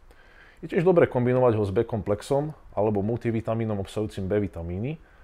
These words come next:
pretože množstvo vitamínu B šesť ovplyvňuje, koľko magnézia absorbujú bunky. Odporúčená denná dávka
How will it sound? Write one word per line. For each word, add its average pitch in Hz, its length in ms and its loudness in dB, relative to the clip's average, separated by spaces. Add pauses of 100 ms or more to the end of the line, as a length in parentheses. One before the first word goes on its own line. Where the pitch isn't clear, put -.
(260)
pretože 107 380 -4
množstvo 117 380 -2
vitamínu 110 360 -2
B 87 220 0
šesť - 320 -6
ovplyvňuje, 104 420 -4
koľko 98 300 -6
magnézia 123 540 -2
absorbujú 104 440 -4
bunky. 85 400 -8 (1200)
Odporúčená 170 560 0
denná 135 160 2
dávka 113 320 6